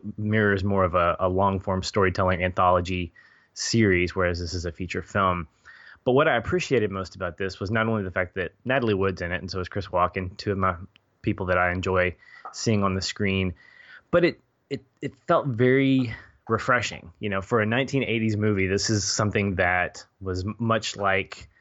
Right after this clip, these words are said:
it didn't feel like something that was regurgitated. It was like an original idea, something that I can definitely appreciate.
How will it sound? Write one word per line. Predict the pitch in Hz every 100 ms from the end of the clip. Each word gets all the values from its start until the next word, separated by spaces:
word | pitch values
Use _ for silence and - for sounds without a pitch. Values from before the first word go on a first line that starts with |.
| _ _ -
it |
didn't | 123 131 -
feel | 123
like | 110 104 101
something | 110 107
that | 98 90
was | 95
regurgitated. | 92 90 92 92 90 87 85
It |
was | 104
like | 98
an | 101
original | 92 104 117 117 104
idea, | 98 95 98 95 95 90 - - -
something | - 127 117
that | 107
I | 101
can | 104 98
definitely | 92 98 120 104 101
appreciate. | 90 - 95 120 117 127